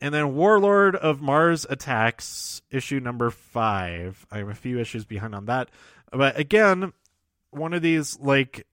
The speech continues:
uh, these, like, these paperback novel s-, style fantasy sci-fi books that they're, <laughs> it's, uh,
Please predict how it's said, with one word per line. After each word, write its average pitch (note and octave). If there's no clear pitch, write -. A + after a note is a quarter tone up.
uh, B2+
these, B2
like, A#2+
these C3+
paperback C#3+
novel C3
s-, -
style C3
fantasy C3+
sci-fi C3
books A2+
that A#2
they're, A#2+
<laughs> -
it's, -
uh, B2